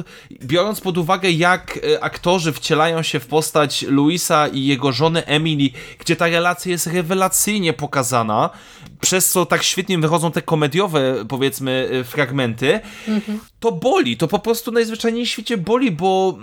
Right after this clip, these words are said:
Speaker 1: sam wątek tego, jak wygląda to pu-, jego końcowe życie w szpitalu, ten cały wątek, powiedzmy,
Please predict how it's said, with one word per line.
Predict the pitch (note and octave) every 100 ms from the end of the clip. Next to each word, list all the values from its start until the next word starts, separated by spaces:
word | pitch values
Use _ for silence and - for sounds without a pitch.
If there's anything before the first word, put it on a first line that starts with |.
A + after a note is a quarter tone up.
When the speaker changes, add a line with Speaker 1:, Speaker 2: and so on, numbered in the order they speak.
| D#3 D3+ - D3+
Speaker 1:
sam | - G3 A3 G#3+ D#3
wątek | C#3 F3 G#3 G3 D3+
tego, | G3 F#3+
jak | E3 D#3+ F#3 - - C3+
wygląda | C3 D3 E3+ E3+ E3+
to | - D3+
pu-, | - E3
jego | C#3 D3+ D#3+
końcowe | E3 D#3 F#3+ F3+ D3+
życie | D3+ -
w | D#3
szpitalu, | - D3 F#3 G#3 C3+
ten | C#3
cały | B2+ D#3+ D3+
wątek, | B2+ D#3 F3+ D#3+
powiedzmy, | - C#3+ D3+ - D3